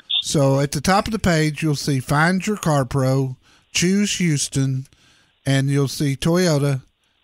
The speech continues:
Nate's the only Toyota dealer I got, and he's the only one I need. And he's the biggest in Texas. So he's gonna get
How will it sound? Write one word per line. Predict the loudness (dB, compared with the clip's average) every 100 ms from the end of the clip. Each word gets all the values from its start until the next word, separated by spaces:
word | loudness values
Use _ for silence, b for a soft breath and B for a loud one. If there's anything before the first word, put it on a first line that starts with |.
| -6
Nate's | 0 0 0
the | 0
only | 0 0
Toyota | 0 0 0 0 0
dealer | 0 0
I | -2
got, | 0 0 0
and | -2
he's | -4 -2
the | -2
only | 0 0
one | 0 0
I | 0
need. | -2 -4 -10 _ -2
And | 0 0
he's | -2 -4
the |
biggest | -4 -2 -4 -6
in | -4
Texas. | -4 -4 -8 -10 B B B B
So | -2 0
he's | 0
gonna | 0 -2
get | 0 0 0